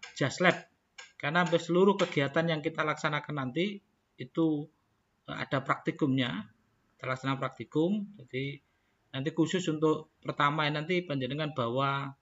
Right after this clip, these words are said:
jas lab. Intinya nanti kita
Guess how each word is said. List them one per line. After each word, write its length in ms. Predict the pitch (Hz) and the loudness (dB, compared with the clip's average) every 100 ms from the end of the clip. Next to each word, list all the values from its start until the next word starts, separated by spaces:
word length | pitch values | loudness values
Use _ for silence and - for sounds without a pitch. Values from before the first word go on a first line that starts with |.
| _ _ - | _ _ -8
jas 240 | 120 - | -8 -2
lab. 240 | 151 - _ _ _ _ _ _ _ _ _ _ _ _ _ _ _ _ _ - - - - _ _ _ _ _ _ _ - _ _ _ _ _ _ _ _ _ _ _ _ _ _ _ _ - _ | -2 -2 _ _ _ _ _ _ _ _ _ _ _ _ _ _ _ _ _ -16 -16 -18 -20 _ _ _ _ _ _ _ -20 _ _ _ _ _ _ _ _ _ _ _ _ _ _ _ _ -20 _
Intinya 320 | 143 160 185 | -4 0 2
nanti 320 | 190 165 175 180 | 2 2 0 0
kita 160 | 180 | 0